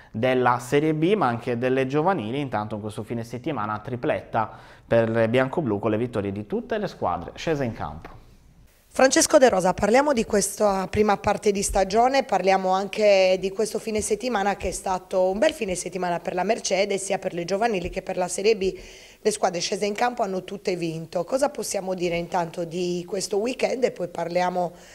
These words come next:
Speaker 2: eh, della prima frazione di questa stagione?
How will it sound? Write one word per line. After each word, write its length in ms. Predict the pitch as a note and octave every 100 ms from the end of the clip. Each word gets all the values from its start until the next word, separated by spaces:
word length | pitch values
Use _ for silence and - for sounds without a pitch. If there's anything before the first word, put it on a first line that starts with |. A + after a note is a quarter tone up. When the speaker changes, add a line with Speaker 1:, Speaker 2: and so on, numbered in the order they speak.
| - -
Speaker 2:
eh, 180 | F3+ F3+
della 340 | F3+ F#3 F#3
prima 280 | F#3 G3+ F#3
frazione 520 | - F3+ - F#3+ F3+
di 100 | F3
questa 280 | F3 F3+ F#3+
stagione? 540 | - F3 D#3+ D#3 D#3